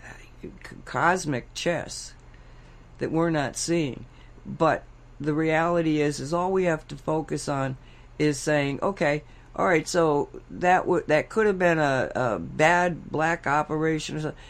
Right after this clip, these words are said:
but it looks more like a white operation and good." It's just like you said, it proves that the E Ts are not gonna let the really bad crap happen.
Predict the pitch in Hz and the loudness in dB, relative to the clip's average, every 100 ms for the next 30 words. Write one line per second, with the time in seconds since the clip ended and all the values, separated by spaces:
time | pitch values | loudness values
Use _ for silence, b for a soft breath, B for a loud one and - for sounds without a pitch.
0 | b - 156 - - - - 185 190 - | b 2 2 2 -6 -2 0 0 -2 -2
1 | 175 170 156 147 127 151 151 160 151 151 | 0 2 2 0 -2 0 2 2 2 0
2 | 151 156 151 151 156 151 143 147 180 123 | -2 0 0 -2 -4 -2 -2 0 0 0
3 | 127 - 147 151 151 143 135 180 170 127 | -4 -8 -6 -4 -4 -4 -8 -2 -4 -4
4 | b b - 127 - 156 151 147 151 147 | b b -8 -6 -2 -2 -2 -2 -4 -2
5 | 131 147 156 - 156 143 143 143 135 143 | -2 0 -2 -2 -4 -2 -4 -2 -4 -4
6 | 139 139 135 120 123 135 135 139 135 131 | -6 -4 -6 -6 -4 -4 -4 -2 -2 -4
7 | - 135 123 151 151 147 - | -6 -4 -4 -2 -2 -4 -8